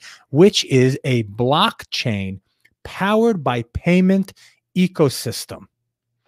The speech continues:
With nearly a decade of experience in the tech sector and half a decade in the blockchain industry,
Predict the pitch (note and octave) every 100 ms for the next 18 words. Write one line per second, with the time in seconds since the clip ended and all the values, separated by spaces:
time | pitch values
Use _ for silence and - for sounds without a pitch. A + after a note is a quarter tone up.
0 | _ _ _ - C3+ - C#3 E3 G#3+ A3
1 | C#3 A2+ F#3+ G3 A3+ G#3 F#3 - - F#3+
2 | G3 F#3 C#3 C#3+ C3 - G#3 A3 - -
3 | A#2 - G#2+ G#2 _ - _ B2+ A#2+ -
4 | G3 G3+ F3+ C#3+ F3 F#3 C#3 B2 C#3 C3
5 | A2 A#2 D#3 F#3+ - - C3 A#2 A2+ A2
6 | - - A2